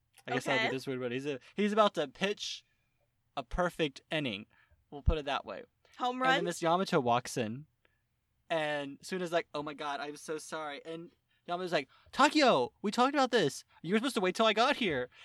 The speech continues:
Speaker 1: And then they, <laughs> then they had a th-, whoop,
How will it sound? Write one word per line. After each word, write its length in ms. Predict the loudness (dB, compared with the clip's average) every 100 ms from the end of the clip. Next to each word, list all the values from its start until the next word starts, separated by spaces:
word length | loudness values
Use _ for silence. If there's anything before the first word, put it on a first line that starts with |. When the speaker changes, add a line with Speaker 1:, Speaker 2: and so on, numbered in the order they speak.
| -4
Speaker 1:
And 180 | 0 2
then 160 | 0 -2
they, 100 | -6
<laughs> 2250 | -6 -8 -8 -12 -10 -10 -10 -12 -14 -16 -18 -20 -20 _ -20 -16 -14 -14 -16 -20 -14 -12
then 100 | -4
they 320 | -2 0 0 -4 -12 _ _ _ _ _ _ _ _ 4
had 280 | 8 8 8
a 20 |
th-, 100 | 0 -14 -20 _ _
whoop, 160 | 0